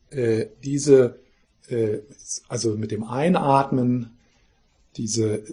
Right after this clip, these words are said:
diese Energie wirklich in dieser Energie badet, dort wirklich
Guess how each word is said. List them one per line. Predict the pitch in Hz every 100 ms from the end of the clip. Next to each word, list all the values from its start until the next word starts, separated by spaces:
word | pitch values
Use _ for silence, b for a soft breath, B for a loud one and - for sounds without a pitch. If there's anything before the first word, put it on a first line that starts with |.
| -
diese | 120 123
Energie | 120 113 107 123 135 143 123 117
wirklich | 123 113 104 -
in | 117
dieser | 113 120
Energie | 117 107 104 117
badet, | 107 117 143 175 175 165 170 - - -
dort | 117 113
wirklich | 127 - - 120 - -